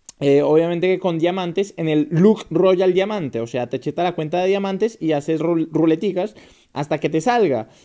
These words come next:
Es muy difícil, chicos, conseguir la skin. O sea, de una vez lo digo porque es muy complejo. O sea, no es que yo recargue doscientos y ya sepa que me lo va a ganar. No, chicos, o sea,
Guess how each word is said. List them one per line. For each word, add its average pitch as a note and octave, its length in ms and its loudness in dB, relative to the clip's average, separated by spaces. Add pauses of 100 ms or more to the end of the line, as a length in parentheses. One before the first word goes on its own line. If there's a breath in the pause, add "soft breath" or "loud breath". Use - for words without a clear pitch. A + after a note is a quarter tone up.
(180 soft breath)
Es F#3 320 0 (200)
muy A3+ 320 2
difícil, G#3+ 440 0
chicos, G#3 300 0
conseguir E3+ 420 0
la E3+ 120 0
skin. F3 300 -2
O E3+ 60 -4
sea, C#3+ 500 0
de D3 200 4
una E3+ 160 2
vez F3 140 4
lo F#3 160 4
digo F#3 260 4
porque C#3 680 -2
es C#3 120 0
muy E3 180 0
complejo. E3 500 -2
O D#3 60 -6
sea, C#3 180 -4
no D3+ 80 -4
es D#3 120 -8
que E3+ 240 2
yo E3+ 320 4
recargue E3+ 440 0
doscientos D#3+ 520 -2
y D#3+ 80 0
ya C#3+ 120 -2
sepa E3 220 -4
que E3+ 80 -8
me D#3 100 -2
lo D3 80 2
va D3 100 0
a D3 40 -4
ganar. E3+ 280 -4
No, F3+ 140 -4
chicos, C#3 260 -4
o C3 80 -2
sea, C#3 240 -4